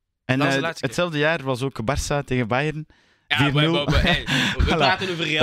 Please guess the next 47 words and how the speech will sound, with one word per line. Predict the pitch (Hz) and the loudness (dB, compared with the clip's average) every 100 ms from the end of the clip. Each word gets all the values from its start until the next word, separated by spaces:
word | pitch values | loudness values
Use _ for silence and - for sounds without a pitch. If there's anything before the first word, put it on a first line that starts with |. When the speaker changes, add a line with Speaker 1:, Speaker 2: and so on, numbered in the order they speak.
| 156 | 2
Speaker 1:
Dat | 139 | 2
was | 131 | 2
Speaker 2:
van | 214 | 2
Speaker 1:
toen, | |
Speaker 2:
Eyck, | - | 2
hè. | 190 175 | 2 2
Speaker 1:
eh, | |
Duits-, | 143 202 - | 2 0 -2
Duitse | 143 185 147 | -2 -2 0
ploegen | 135 165 | 0 2
waren | 165 - | 0 0
tegen | 139 | -2
Spaanse | 131 139 143 | 0 -2 -2
ploegen | 131 131 | -2 0
heel, | 127 127 | 2 2
Speaker 2:
Ja, | 120 | 2
Speaker 1:
eh, | 120 117 117 | 2 2 0
Speaker 2:
voilà, | |
ja. | 110 | -2
Speaker 1:
maar | 170 | 0
nee, | 262 | 2
maar | 240 | 2
gewoon | 175 254 | 0 -2
om | |
te | 175 | -2
zeggen, | 226 185 | 0 0
er, | 143 - 143 | -2 0 -2
er, | 143 | 0
allee, | 147 123 | -2 -2
op | |
de | 131 | 0
laatste | 160 - 135 | -2 0 0
jaren, | 131 190 208 - _ _ _ _ - | 0 -2 -6 -10 _ _ _ _ -4
Real | - 110 | 0 2
Madrid | 117 135 - | 0 -2 -4
speelde | - 135 110 | -2 0 0
nooit | 107 131 123 | 0 0 -2
zo. | - 143 98 - | -2 -2 -4 -8
Speaker 2:
Mm-mm. | 143 - | -8 -2
Speaker 1:
Allee, | 190 | 0
jawel, | 175 170 208 | 2 2 2
ze | 165 139 | 0 -4
speelden | - 175 175 | -2 -2 0
misschien | 156 151 | 0 0
wel | 139 139 | 0 0
zo, | 156 | 0
maar | 170 139 | 0 0